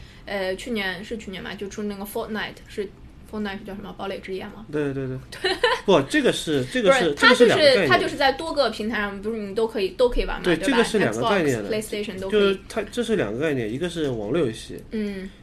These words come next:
Speaker 2: 一个是单机游戏。
Speaker 1: 嗯。
Speaker 2: 网络游戏的话，它总是讲究人越多越好，
Speaker 1: 嗯。
Speaker 2: 所以说他们会把整个平台铺满的。
Speaker 1: 对。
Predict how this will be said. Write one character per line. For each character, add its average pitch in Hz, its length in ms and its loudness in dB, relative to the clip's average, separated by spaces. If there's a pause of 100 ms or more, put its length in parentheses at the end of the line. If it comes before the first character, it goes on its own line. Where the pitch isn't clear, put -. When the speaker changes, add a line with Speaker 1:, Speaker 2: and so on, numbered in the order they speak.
(140)
Speaker 2:
一 123 100 -4
个 156 100 -4
是 147 80 -4
单 147 240 -4
机 156 120 -8
游 101 120 -4
戏。 - 320 -16
Speaker 1:
嗯。 208 360 -4
Speaker 2:
网 135 200 0
络 220 80 4
游 190 100 4
戏 165 120 -8
的 143 100 -4
话， 127 300 -4
它 143 200 -4 (240)
总 107 220 -10
是 165 160 -8
讲 101 240 -10
究 107 320 -10 (480)
人 117 120 -4
越 151 160 0
多 143 160 0
越 147 100 0
好， 127 280 -8
Speaker 1:
嗯。 202 200 -6 (380)
Speaker 2:
所 143 120 -6
以 135 40 -2
说 135 80 -2
他 151 160 -4
们 151 80 -2
会 147 120 -4 (140)
把 123 200 -4
整 123 200 -8
个 104 120 -6
平 135 160 -8
台 143 160 -8
铺 - 180 -8
满 104 240 -4
的。 85 220 -14
Speaker 1:
对。 202 180 -6